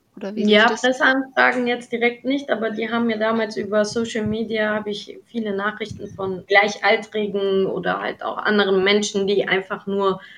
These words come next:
Speaker 2: wissen wollten, was da wirklich passiert ist. Da hab ich sehr viele Nachrichten bekommen, aber damals hatte ich sowas von keinen Nerv, dass ich überhaupt nichts mehr beantworten konnte. Es war einfach nur eine Last, dann jeden dann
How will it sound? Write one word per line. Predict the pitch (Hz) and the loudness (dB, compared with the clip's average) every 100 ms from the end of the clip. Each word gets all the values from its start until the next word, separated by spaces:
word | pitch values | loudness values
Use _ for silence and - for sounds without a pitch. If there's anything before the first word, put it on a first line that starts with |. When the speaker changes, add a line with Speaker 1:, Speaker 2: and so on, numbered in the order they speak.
| - - | -20 -2
Speaker 2:
wissen | 202 233 226 202 | 2 4 6 6
wollten, | 202 202 190 | 6 4 2
was | 196 - | 2 4
da | 175 | 4
wirklich | 202 202 185 - | 4 0 -10 -10
passiert | 180 165 214 214 - | -10 -2 0 0 0
ist. | 190 185 | -2 0
Da | 185 190 | 0 0
hab | |
ich | 190 - | -2 2
sehr | 180 196 | 2 4
viele | 202 180 | 2 0
Nachrichten | 185 202 - - 180 | 0 -2 -6 -6 -6
bekommen, | 165 185 185 | -4 -2 0
aber | 175 175 170 - - - - _ - | 2 0 0 -4 -20 -20 -20 _ -2
damals | 175 208 208 208 | 4 6 6 4
hatte | 226 208 | 0 -2
ich | 180 | -2
sowas | 196 196 233 | 0 2 0
von | 208 202 | 0 0
keinen | 208 190 | 2 4
Nerv, | 190 196 - | 4 4 0
dass | 180 175 | -4 -4
ich | - | -6
überhaupt | 175 175 185 - | -4 0 -2 -2
nichts | 180 175 - | -6 -6 -4
mehr | 175 | -4
beantworten | 175 170 170 - 170 - | -2 -2 -4 -4 -8 -8
konnte. | 165 170 160 160 175 180 | -10 -8 -8 -8 -10 -10
Es | 170 - | -12 0
war | 180 - | 2 2
einfach | 170 165 170 | -2 -4 -2
nur | 170 | 0
eine | 165 165 | 2 2
Last, | 165 165 - | 0 -4 -4
dann | 170 165 - | -2 -2 -4
jeden | 170 165 170 170 165 160 | -4 0 2 2 -2 -2
dann | 160 156 | -6 -8